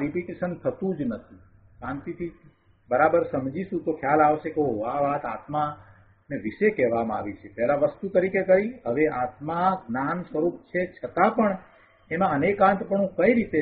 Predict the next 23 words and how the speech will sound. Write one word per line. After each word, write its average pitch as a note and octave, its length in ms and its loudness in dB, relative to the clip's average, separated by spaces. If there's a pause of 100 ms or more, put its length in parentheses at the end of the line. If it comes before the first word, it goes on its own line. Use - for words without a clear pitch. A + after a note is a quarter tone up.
છે B2 140 -8 (880)
અને C3 180 -4
એમાં F3 380 2 (180)
તત - 240 4 (100)
અતત, C#3+ 220 2 (880)
એક F#3+ 260 4 (180)
અનેક, C3+ 440 -4 (1300)
સત F#3+ 200 10 (120)
અસત D#3 440 4 (500)
અને E3+ 240 -4 (100)
નિત્ય C#3+ 420 0
અનિત્ય C3 380 -4 (640)
એ D3+ 60 -2
બધું A#2+ 320 -4
સમજાવે F#2 480 -8
છે. - 140 -20 (1300)
ગુરુદેવ C3 300 -2
કહે A#2 160 0
છે D3+ 200 -6
કે B2 120 -8
જુઓ G#2+ 400 -6
શું F#3+ 240 -6
કહ્યું G2+ 320 -6